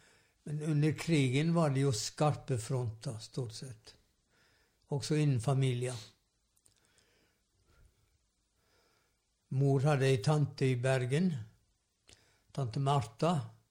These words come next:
og hun sa at jeg hadde,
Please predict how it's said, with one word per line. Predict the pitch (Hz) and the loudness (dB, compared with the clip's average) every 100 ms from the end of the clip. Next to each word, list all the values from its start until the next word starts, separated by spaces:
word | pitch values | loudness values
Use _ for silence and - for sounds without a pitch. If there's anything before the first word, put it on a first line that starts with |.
| _ _ _ _ _ _ _ _ _ _ - | _ _ _ _ _ _ _ _ _ _ -4
og | 147 | -2
hun | 143 | 0
sa | - 143 | 2 2
at | 143 - - - _ _ _ _ _ _ _ _ _ _ _ _ - | 2 -2 -14 -20 _ _ _ _ _ _ _ _ _ _ _ _ -6
jeg | 147 | -4
hadde, | 139 143 131 | 0 0 0